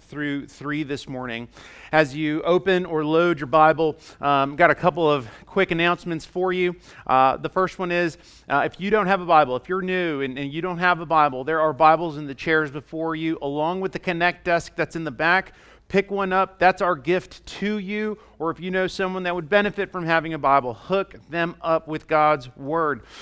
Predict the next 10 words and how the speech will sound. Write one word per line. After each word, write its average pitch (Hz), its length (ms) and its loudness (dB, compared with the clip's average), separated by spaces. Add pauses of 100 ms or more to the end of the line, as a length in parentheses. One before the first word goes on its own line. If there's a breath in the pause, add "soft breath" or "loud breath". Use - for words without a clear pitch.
(200 loud breath)
In 180 120 0
addition 190 380 0
to 220 180 -6
that, 175 180 4
there 180 100 0
are 175 120 2
these 175 200 -6
Connect 180 440 -2
cards 131 360 -2
where 139 360 2